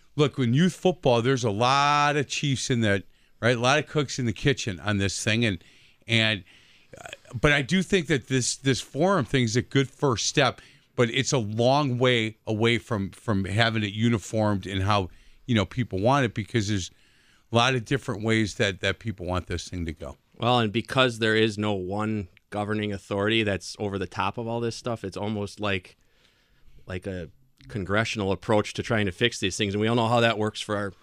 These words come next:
Speaker 2: national government sometimes, <laughs> trying to do things that way. And, and, but that's really what it is. You're trying to bring different stakeholders to the table that all have slightly different opinions and trying to talk them into,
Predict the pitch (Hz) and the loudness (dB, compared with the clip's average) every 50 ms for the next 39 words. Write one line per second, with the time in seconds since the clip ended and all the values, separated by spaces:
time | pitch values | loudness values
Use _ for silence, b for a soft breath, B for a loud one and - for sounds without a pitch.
0 | _ - - 104 110 113 110 - 117 104 98 107 120 117 117 104 101 98 98 - | _ -12 -6 -4 -4 -4 -4 -4 -6 -4 0 2 2 2 2 0 -2 -4 -4 -6
1 | 107 101 95 110 117 101 101 101 - - 117 110 110 104 101 92 110 123 123 - | -6 -6 -6 -6 -6 -6 -6 -8 -6 -6 -4 -4 -4 -4 -4 -4 -4 -4 -4 -2
2 | 120 107 104 95 107 101 104 101 98 101 104 104 113 123 120 131 123 104 143 139 | -4 -4 -2 -2 -2 -4 -2 -2 0 0 2 2 0 0 0 -2 0 0 -2 2
3 | - 147 147 - - 139 127 120 120 113 113 123 131 120 104 107 - - 127 127 | 2 0 0 2 0 0 2 2 2 2 2 2 0 0 -2 -6 -6 -4 -4 -2
4 | 123 113 101 87 107 117 117 113 107 b b b b b b b b b b _ | -2 -2 -4 -2 -2 -2 0 -2 -2 b b b b b b b b b b _
5 | 127 120 - 135 110 - - 113 113 120 - 123 110 104 98 - - 107 90 - | -6 -4 -2 -4 -4 -2 2 4 4 4 2 0 -2 -2 -2 -4 -4 -6 -6 -2
6 | - 117 117 107 101 101 104 107 107 110 113 107 98 - - 113 110 104 104 95 | -2 -2 0 0 -2 -2 0 0 0 0 0 -2 -6 -6 -6 -6 -4 -4 -4 -4
7 | 98 101 - 110 104 95 - - 120 123 131 110 95 92 - b b b b b | -6 -6 -6 -8 -10 -10 -6 -6 -4 -4 -4 -4 -6 -8 -10 b b b b b
8 | b b b - 104 - - 123 120 113 101 - - 110 113 113 - 110 107 110 | b b b -12 -8 -4 0 0 0 0 0 2 2 2 2 2 2 -2 -2 -2
9 | 110 - - 113 101 101 95 92 | -2 -4 -4 -4 -2 -2 -4 -6